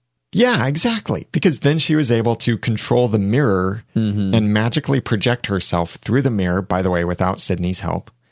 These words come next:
Speaker 2: Right.
Speaker 1: And, or maybe because she had the mirror that Sydney once was in. So maybe that explains how she was able to do that. But she could project herself
Speaker 2: She had an imbued
Speaker 1: magically.
Speaker 2: mirror.
Speaker 1: Yeah.
Speaker 2: <laughs>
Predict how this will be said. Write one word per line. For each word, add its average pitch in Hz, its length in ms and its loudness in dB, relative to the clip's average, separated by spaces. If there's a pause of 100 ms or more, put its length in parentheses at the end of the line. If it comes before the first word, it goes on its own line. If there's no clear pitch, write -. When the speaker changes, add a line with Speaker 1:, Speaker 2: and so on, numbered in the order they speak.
(500)
Speaker 2:
Right. - 380 -2 (380)
Speaker 1:
And, 117 240 2
or 110 160 2
maybe 101 320 2
because 90 460 -2
she - 180 0
had 85 320 -2
the 90 80 -4
mirror 87 380 -2
that 85 160 -6
Sydney 82 520 -6 (440)
once 87 280 -2
was 87 160 -4
in. 80 220 -6
So 98 140 -6
maybe 101 300 2
that 90 300 -2
explains 87 460 -4
how 85 120 -6
she 90 180 -4
was 87 160 -4
able 85 160 -4
to - 120 -12
do 87 200 -4
that. 85 280 -6 (520)
But 101 240 0 (240)
she - 220 -2
could 113 180 -2
project 107 340 0
herself 92 480 -2 (180)
Speaker 2:
She - 140 -4
had 95 160 0
an 95 60 -2
imbued 101 300 0
Speaker 1:
magically. 120 280 2
Speaker 2:
mirror. 131 320 0 (240)
Speaker 1:
Yeah. 123 300 0 (200)
Speaker 2:
<laughs> - 200 2